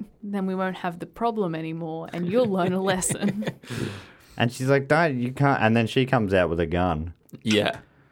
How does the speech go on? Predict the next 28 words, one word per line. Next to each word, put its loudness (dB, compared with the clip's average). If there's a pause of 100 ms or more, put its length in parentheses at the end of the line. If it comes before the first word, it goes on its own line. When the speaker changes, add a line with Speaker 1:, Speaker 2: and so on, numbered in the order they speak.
(140)
Speaker 3:
Cocks 0
it. 4 (440)
Oh, 4
no, 4
first 4
he 4
says 2
something 4
like, 2
"What 2
are 4
you 4
gonna 6
do 6
with 4
that? 2
Get 2
out 4
of 2
the 4
way." 6
And 4
then 2
she -4
cocks -2
it -6
like, 0
Speaker 1:
Mm. -6